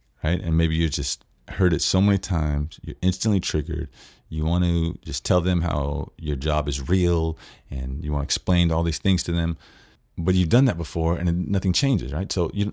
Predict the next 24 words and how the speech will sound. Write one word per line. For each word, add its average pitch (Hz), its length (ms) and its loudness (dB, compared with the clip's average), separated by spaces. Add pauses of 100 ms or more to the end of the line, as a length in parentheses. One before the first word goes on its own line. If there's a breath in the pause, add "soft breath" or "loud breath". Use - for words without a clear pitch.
(140)
so - 160 -2
it's 98 140 2
not 113 120 2
really 101 140 4
gonna 92 140 2
work. 92 280 -4
What 90 140 -2
you 90 60 -2
wanna 101 180 2
do 92 160 2
is 85 60 2
just 80 120 -4
go 80 120 -4
in 73 80 -4
right 80 180 0
into 107 160 -2
emergency 98 460 0
empathy. 90 380 -2 (200)
And 85 100 -2
it 85 40 0
might 85 180 -2
sound 78 220 -2
something 78 240 -4
like, 71 260 -4